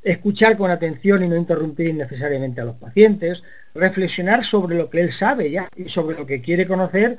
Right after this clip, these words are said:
y lo que consideramos que debe saber. Tal vez no deba saberlo todo inicialmente, ¿no? Según vayan surgiendo y conforme vayan surgiendo las necesidades de información es cuando hay que irlas,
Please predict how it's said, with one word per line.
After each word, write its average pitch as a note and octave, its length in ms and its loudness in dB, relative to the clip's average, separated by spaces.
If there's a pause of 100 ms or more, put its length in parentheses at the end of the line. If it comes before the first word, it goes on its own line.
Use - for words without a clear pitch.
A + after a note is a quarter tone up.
(520)
y F#3 100 2
lo F#3 160 6
que E3+ 140 0
consideramos E3+ 680 4
que G3 140 0
debe F3 220 2
saber. F3 400 4 (100)
Tal E3 220 0
vez F#3+ 180 4
no F3 160 0
deba E3+ 220 2
saberlo E3+ 400 0
todo F#3+ 340 0
inicialmente, D3+ 920 -2
¿no? F#3+ 260 -10 (300)
Según E3+ 400 0
vayan G3+ 340 6
surgiendo A3 560 2
y A3 60 -4
conforme F3+ 340 -4
vayan E3+ 220 0
surgiendo G3+ 400 0
las F3 180 0
necesidades F3 540 -2
de F#3 80 0
información F#3+ 500 -2
es G#3 120 -2
cuando E3 340 -4
hay F3 100 0
que E3+ 160 -4
irlas, F3+ 460 0